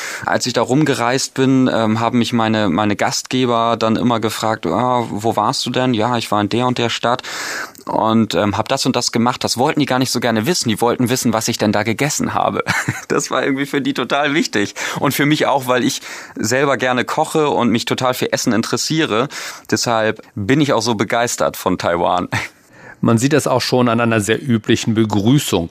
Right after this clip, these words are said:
Speaker 2: Man fragt tatsächlich, wenn man sich über den Weg läuft, „Hast du schon gegessen?“
Speaker 1: Ja, bei uns heißt es, „Wie geht's?“ Und bei euch ist es dann, „Hast du schon gegessen?“ Ja. <laughs>
Speaker 2: Und hattest du schon Vorkenntnisse oder wie sehr musstest du dich vorher vorbereiten?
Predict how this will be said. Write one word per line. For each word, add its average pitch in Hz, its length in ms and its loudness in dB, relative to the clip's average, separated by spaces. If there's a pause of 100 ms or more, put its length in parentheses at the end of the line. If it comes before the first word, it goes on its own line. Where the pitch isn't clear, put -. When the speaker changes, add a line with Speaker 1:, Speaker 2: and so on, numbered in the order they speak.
Speaker 2:
Man 98 160 2
fragt - 340 -2
tatsächlich, 104 600 0
wenn 110 80 4
man 110 100 2
sich 101 140 -2
über 113 100 2
den 104 180 2
Weg 110 200 -2
läuft, 117 320 0 (320)
„Hast - 240 0
du - 40 0
schon 113 200 2
gegessen?“ 107 520 2 (480)
Speaker 1:
Ja, 135 200 4
bei 107 100 2
uns 120 240 2
heißt 117 260 0
es, 117 160 -2
„Wie 110 140 -2
geht's?“ 127 420 0
Und 120 440 0
bei 113 80 0
euch 107 320 0
ist 113 160 -4
es 113 100 -8
dann, 113 300 2
„Hast 113 160 0
du 113 40 -6
schon 110 140 -2
gegessen?“ 104 400 0
Ja. 101 260 0 (500)
<laughs> - 460 -20
Speaker 2:
Und 110 300 4
hattest 110 240 0
du 120 80 4
schon 104 200 2
Vorkenntnisse 135 920 0
oder 113 320 2
wie 113 100 2
sehr 107 280 2
musstest - 380 0
du 113 60 0
dich 101 220 -2
vorher 98 260 2
vorbereiten? 95 720 0